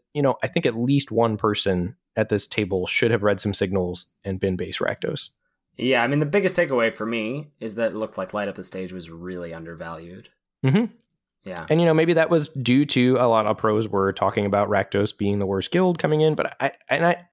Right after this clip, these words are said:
Speaker 1: I, I might be on that at this point, but it's still close, right? All of the guilds are super draftable.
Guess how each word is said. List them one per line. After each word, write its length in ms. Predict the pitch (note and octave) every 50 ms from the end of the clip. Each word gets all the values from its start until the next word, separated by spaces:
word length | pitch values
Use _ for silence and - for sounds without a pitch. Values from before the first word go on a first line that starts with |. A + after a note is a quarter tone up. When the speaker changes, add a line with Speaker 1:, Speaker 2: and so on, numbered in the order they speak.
| _ -
Speaker 1:
I, 160 | B2+ D3 - -
I 60 | F3+
might 160 | G3+ G#3+ G#3
be 80 | G#3+ F#3+
on 140 | F3+ F3+ F#3
that 120 | F3 E3+ E3
at 80 | E3
this 140 | D#3 D3+ -
point, 320 | - - E3 D#3+ D#3+ D#3 - -
but 160 | C3 C3 - _ _ _ _ _ _ -
it's 200 | D#3+ E3+ E3+ -
still 480 | - - C4 D4+ D4+ G#3 D3 - - _ _ -
close, 460 | - - B2+ B2+ A#2 - - - - -
right? 220 | G#2+ A2+ B2+ - - _ -
All 240 | - G3+ A#3 G#3 D3+
of 80 | C3 A2
the 80 | A#2
guilds 220 | G2 A#2 A2 G2 G#2+
are 80 | G2+
super 240 | - - A2+ - G#2
draftable. 600 | A2+ A2+ A#2 A#2 - B2 A#2 A#2 A2+ A2 A2+